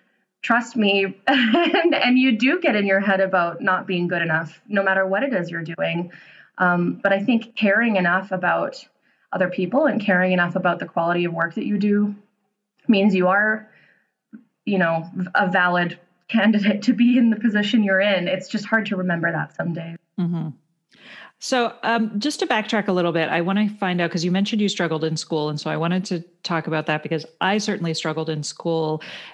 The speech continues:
Speaker 2: and it has affected me my whole life in terms of just how I view myself as an intellect, you know, and, and especially struggling with grades in university. And,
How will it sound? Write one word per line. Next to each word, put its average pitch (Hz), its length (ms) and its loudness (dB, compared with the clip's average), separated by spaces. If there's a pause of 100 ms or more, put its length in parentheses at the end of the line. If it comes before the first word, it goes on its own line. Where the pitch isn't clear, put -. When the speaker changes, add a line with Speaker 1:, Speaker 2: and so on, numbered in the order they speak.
(160)
Speaker 2:
and 160 720 0
it 170 320 -4 (380)
has 165 420 -4
affected 170 560 -4
me 160 400 -6 (300)
my 156 160 -4
whole 220 180 0
life 147 300 -4
in 151 100 -6
terms 156 260 -6
of 147 100 -12
just - 180 -8
how 170 240 -2
I 160 120 -2
view 165 360 0
myself 151 800 -4 (240)
as 151 240 -2
an 151 100 -2
intellect, - 520 -6
you 165 120 -2
know, 165 240 -2
and, 160 280 -2
and 160 240 -4
especially 180 600 -4
struggling 156 400 -4
with 151 200 -10
grades 156 400 -4
in 156 340 -6 (720)
university. 214 720 2
And, 165 360 0